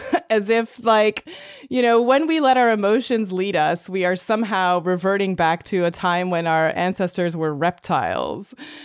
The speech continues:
Um, and I could tell from your book that you have the same probably annoyance. <laughs>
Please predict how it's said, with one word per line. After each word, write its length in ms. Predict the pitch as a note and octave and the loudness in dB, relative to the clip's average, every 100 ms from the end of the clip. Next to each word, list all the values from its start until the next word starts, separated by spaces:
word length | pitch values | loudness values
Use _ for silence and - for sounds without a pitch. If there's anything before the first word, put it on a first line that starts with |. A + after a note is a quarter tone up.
| C4 A3 - | -20 -12 -4
Um, 240 | G#3+ G#3+ | 0 0
and 160 | A3+ A#3 | 0 2
I 80 | C4 | 0
could 140 | C#4 | 0
tell 200 | E4 F4+ | 2 2
from 140 | F#4 | 0
your 100 | F#4 | -2
book 220 | F4+ G4+ - | 2 0 2
that 260 | B3 - | 0 -2
you 240 | G#3 A#3+ C4+ | -4 0 2
have 320 | B3+ B3 B3 | 4 4 2
the 80 | C4 | 0
same 360 | - A3 B3+ | 0 2 2
probably 600 | B3 G3+ A3 G#3+ A#3 A3+ - | 2 0 0 0 0 2 0
annoyance. 760 | A3 C4 C4+ E3+ - - | 0 2 2 -2 -4 -6
<laughs> 60 | - | -6